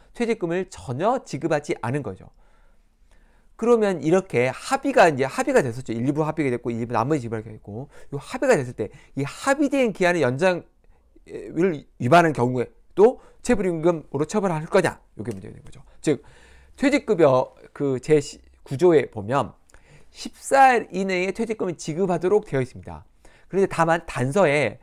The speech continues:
합의에 따라 지급기를 연장할 수 있다고 되어 있어요. 그러면 이렇게 합의하에 연장된 기일까지 퇴직금을 미지급하는 경우에 퇴직급 위반으로 처벌할 수 있는가? 이게 문제가 되는 겁니다. 당연한 것처럼 보이죠. 당연한 것처럼 보이는데,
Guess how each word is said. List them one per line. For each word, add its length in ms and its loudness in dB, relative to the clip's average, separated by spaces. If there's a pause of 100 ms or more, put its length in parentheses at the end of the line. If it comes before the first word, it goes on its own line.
(440)
합의에 640 4
따라 440 6
지급기를 480 2
연장할 420 4
수 100 -6
있다고 360 0
되어 240 -4
있어요. 300 -14 (880)
그러면 460 4
이렇게 260 -2
합의하에 680 2
연장된 580 2
기일까지 880 2 (200)
퇴직금을 400 0
미지급하는 460 0
경우에 580 0 (340)
퇴직급 420 0
위반으로 340 0
처벌할 260 -2
수 100 -8
있는가? 440 -2 (460)
이게 180 4
문제가 240 0
되는 160 -12
겁니다. 320 -18 (1400)
당연한 480 2
것처럼 380 0
보이죠. 360 -6
당연한 300 0
것처럼 180 0
보이는데, 580 0